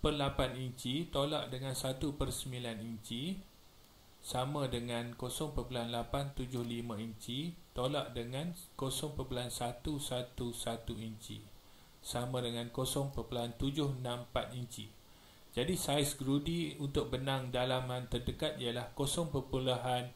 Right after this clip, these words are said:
enam tujuh enam lima atau empat puluh sembilan per enam puluh empat inci. Saiz gerudi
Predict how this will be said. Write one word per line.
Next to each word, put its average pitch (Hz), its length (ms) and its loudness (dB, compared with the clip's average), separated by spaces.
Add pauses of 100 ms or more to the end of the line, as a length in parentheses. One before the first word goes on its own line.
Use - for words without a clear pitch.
(280)
enam 139 480 0 (320)
tujuh 143 320 8
enam 127 300 2
lima 151 420 2 (400)
atau 127 400 6
empat 123 480 4
puluh 131 220 4
sembilan 131 640 0
per 127 260 4
enam 120 240 -2
puluh 120 180 -4
empat 117 220 -2
inci. 110 340 -8 (3500)
Saiz 151 480 -2
gerudi 139 340 -2